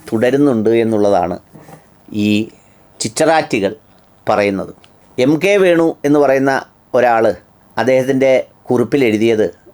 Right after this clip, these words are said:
"ബി ജെ പി candidates facing angry villagers across ഹരിയാന. ബി ജെ പി government's home minister അനിൽ വിജ് had to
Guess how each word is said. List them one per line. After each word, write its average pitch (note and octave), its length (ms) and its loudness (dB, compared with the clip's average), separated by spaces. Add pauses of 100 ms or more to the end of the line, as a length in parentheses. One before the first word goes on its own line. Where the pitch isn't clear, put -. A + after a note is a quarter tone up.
(260)
"ബി C#3 240 2
ജെ F3+ 140 0
പി F#3+ 260 -4
candidates D#3 480 0 (120)
facing C#3 380 0
angry D3 540 2
villagers C3 600 0 (220)
across B2+ 300 -2 (120)
ഹരിയാന. G#2 420 0 (360)
ബി C3+ 160 2
ജെ E3 160 0
പി F3 280 -2
government's D3 420 2
home D#3 320 0
minister C#3+ 340 -2 (260)
അനിൽ E3+ 400 0 (100)
വിജ് C#3+ 320 -2 (180)
had C3+ 200 0
to C#3 140 -4